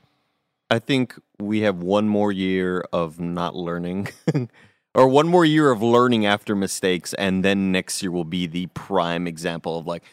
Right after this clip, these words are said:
this is what it needs to be. It is concise, and not every publisher wants to have their own thing. Let, it's okay to give your shit to Keighley and have him show it off. You don't need an hour and a half or an hour presentation for your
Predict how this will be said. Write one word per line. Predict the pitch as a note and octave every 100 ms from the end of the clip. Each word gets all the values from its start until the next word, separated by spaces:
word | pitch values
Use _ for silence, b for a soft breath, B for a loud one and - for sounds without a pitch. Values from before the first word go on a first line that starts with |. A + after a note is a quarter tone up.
| b b
this | B2+ A#2
is | G#2+
what | G2+
it | F#2
needs | F#2 -
to | F2
be. | D#2+ D2
It | G2
is | F#2+ -
concise, | - F2 - A2 A2+ G#2+ - b b b
and | G2+ G2
not | G2+ G#2+ -
every | A2 G#2 A2+
publisher | - G2+ G2 - G2+
wants | F2+ F2 -
to | F#2+
have | F2 F2+ E2
their | D#2+ F2+ D#2
own | F2+ F2+ F2
thing. | D#2+ - D2+ A#1 D2+ - _ _ _
Let, | G2 A2+ B2 _ -
it's | G#2
okay | C3+ - C3+
to | B2+
give | G#2 B2
your | A2+ A2+
shit | - A#2
to | G2+
Keighley | - G#2+ G2 F2
and | E2+
have | F#2+
him | F2+ F#2+ E2+
show | G2 E2+
it | E2
off. | C#2 E2
You | F#2
don't | F#2 G#2+ F#2+ F2
need | G#2 G#2 G2+ G2 b b b -
an | G2
hour | E2 G2 G2+
and | F#2+
a |
half | F#2 F#2 -
or | F2+
an |
hour | F2 F2 F2
presentation | F#2 E2 E2+ F#2 E2+ - E2
for | D#2+ F#2 F2
your | E2+ F2 F2 F2 E2